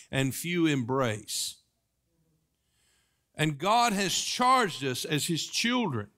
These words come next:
as men and women, as young people,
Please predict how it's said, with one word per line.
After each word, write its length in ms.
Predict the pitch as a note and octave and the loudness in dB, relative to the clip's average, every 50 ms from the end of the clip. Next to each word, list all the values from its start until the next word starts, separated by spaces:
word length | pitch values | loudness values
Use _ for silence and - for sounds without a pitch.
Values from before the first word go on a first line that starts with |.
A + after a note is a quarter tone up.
| _ _ _ _ _ _ _ _ _ _ _ _ _ _ _ _ _ _ _ _ _ _ _ _ _ _ _ - | _ _ _ _ _ _ _ _ _ _ _ _ _ _ _ _ _ _ _ _ _ _ _ _ _ _ _ -4
as 220 | D3+ D3 B2 D3 | -4 -2 -2 0
men 220 | D3 F3+ G#3+ A#3+ | 0 4 4 4
and 200 | B3 B3 A#3 A3 | 4 4 2 2
women, 440 | A3+ A#3+ A#3 A3+ G#3 D#3 A#2 G#2+ A2+ A#2 | 4 4 6 6 6 4 0 -2 -6 -10
as 160 | A#2 A#2 A2 | -12 -6 0
young 260 | C#3 F#3+ A3+ C4+ B3+ | 4 4 4 4 2
people, 460 | G3 - F3+ D#3+ B2+ G2+ - - - | 0 -2 0 0 0 -2 -6 -14 -20